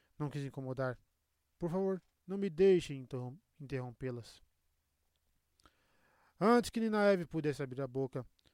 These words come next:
a filha herdeira se retirou e bateu à porta, cheia de raiva. Ninaev virou-se para Liane.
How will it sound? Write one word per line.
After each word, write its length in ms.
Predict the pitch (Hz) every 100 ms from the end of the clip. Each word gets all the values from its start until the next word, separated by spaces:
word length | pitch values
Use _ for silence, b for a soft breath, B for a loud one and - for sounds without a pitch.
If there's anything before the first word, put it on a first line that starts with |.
| _ _ _
a 140 | 143 139
filha 220 | 196 208
herdeira 340 | 196 196 185
se 140 | 160 165
retirou 380 | 180 - 175
e 60 | 165
bateu 300 | 143 139 139
à 40 |
porta, 420 | 127 131 120 - 107 _ _
cheia 360 | _ - 151 156
de 80 | 123
raiva. 400 | 113 131 117 113 _ _ _ _ _ _ _ _ _
Ninaev 480 | - 170 185 185 170
virou-se 520 | 160 170 170 165 -
para 220 | - 131 127
Liane. 360 | 120 117 113